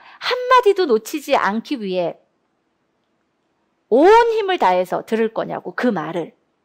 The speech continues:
근데 여러분들이 수능장에서 만나는 삼십 문제, 소개, 평가원 교수님들이 하는 그 말, 그 말은 인생의 전환점 정도가 아니잖아. 그 삼십 문제가 여러분들의 시작점을 바꿔놓을 수 있잖아.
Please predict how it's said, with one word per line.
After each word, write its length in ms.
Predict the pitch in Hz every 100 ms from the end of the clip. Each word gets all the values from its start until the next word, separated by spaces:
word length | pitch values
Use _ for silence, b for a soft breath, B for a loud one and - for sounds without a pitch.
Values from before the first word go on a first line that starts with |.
| _ _ _ _ _ _ B B B
근데 400 | - 349 392 453 403
여러분들이 520 | 226 330 370 339 320
수능장에서 1080 | - 427 494 453 415 247 208 196 185 185 180
만나는 460 | 151 190 220 202
삼십 380 | 202 359 370 381
문제, 500 | 311 214 185 180 165
소개, 520 | - 427 339 302 320
평가원 560 | - 453 440 392 370 330
교수님들이 580 | 214 214 320 254 202 202
하는 280 | 285 277
그 100 | 214
말, 500 | - 202 247 254 156 _ _ _ _ _ _ _
그 100 | -
말은 520 | 392 247 240 339 233 - b b b
인생의 560 | 262 311 359 440 403 294
전환점 760 | 196 220 359 392 - 392 359
정도가 340 | 226 214 233
아니잖아. 560 | 170 233 294 175 - 160 _ _ _ _ _ _ _ _ _ _
그 120 | -
삼십 440 | 381 427 466 480 466
문제가 420 | 392 311 285 254
여러분들의 420 | 202 277 302 247
시작점을 520 | 233 - 466 466 370 247
바꿔놓을 420 | - 269 415 392
수 140 | -
있잖아. 380 | 196 - 165 156